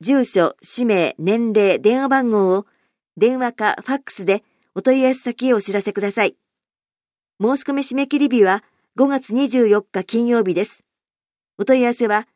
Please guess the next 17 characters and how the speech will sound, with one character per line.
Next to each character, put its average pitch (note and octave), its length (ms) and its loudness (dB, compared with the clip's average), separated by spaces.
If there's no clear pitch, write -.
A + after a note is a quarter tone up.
子 A3 100 -4
育 B3 280 0
て E3+ 340 0
若 F3+ 260 -2
者 B3+ 220 0
支 A3 180 -2
援 A3+ 120 0
課 G#3 140 -4
ま G3+ 120 0
で。 D#3+ 160 -4
電 G#3+ 240 2
話 G3+ 240 0
五 A#3+ 280 2
二 C#4 280 -2
四 G#3 220 2
六 G#3 240 -2
の F3+ 160 0